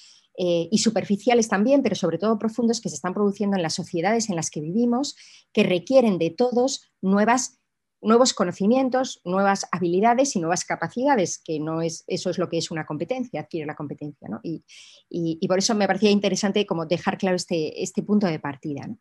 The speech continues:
Eh, bien, ya decía, en, en ese año dos mil dieciséis, cuando el Parlamento Europeo, eh, señala la competencia digital como una de esas competencias clave para el nuevo milenio,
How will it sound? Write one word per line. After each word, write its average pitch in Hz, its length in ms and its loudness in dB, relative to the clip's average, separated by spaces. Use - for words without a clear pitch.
Eh, 202 400 6
bien, 226 320 6
ya 254 200 6
decía, 233 380 2
en, 220 160 4
en 220 140 4
ese 226 160 2
año 277 180 6
dos 247 160 2
mil 240 140 4
dieciséis, 240 560 2
cuando 170 220 0
el 165 80 -2
Parlamento 214 840 2
Europeo, 202 720 4
eh, 180 200 -2
señala 208 680 4
la 190 140 4
competencia 190 360 2
digital 220 420 2
como 175 200 0
una 214 160 2
de 233 60 4
esas 220 200 2
competencias 214 640 0
clave 226 500 2
para 160 440 0
el 165 160 -2
nuevo 175 220 2
milenio, 247 640 4